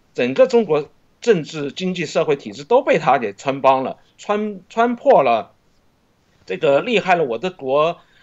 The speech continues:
穿破了过去四十年改革开放的一个最大的一个谎言或者 miss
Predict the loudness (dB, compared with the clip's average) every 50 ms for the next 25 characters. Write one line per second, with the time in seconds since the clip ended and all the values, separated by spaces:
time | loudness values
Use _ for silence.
0 | _ _ _ -14 -10 -10 -10 -8 -6 -6 -6 -4 -2 -2 -4 -2 -2 -6 -8 -8
1 | -12 -14 -14 -14 -16 -14 -12 -10 -10 -10 -10 -8 -8 -6 -4 -2 -4 -4 -4 -6
2 | -4 -4 -6 -4 -4 -4 -4 -2 -2 -2 -2 -2 -4 -6 -6 -8 -10 -4 -2 0
3 | 0 0 -2 -6 _ _ _ _ _ _ _ _ _ _ -10 -8 -6 -4 0 2
4 | 2 4 4 2 0 -2 -4 -4 -6 -10 -6 -2 -2 -2 -2 -2 -4 -4 -4 -4
5 | -4 -4 -8 -10 -8 -8 -10 -4 -4 -2 -2 -2 -4 -4 -6 -10 -10 -6 -2 0
6 | 0 0 0 -6 -10 -12 -14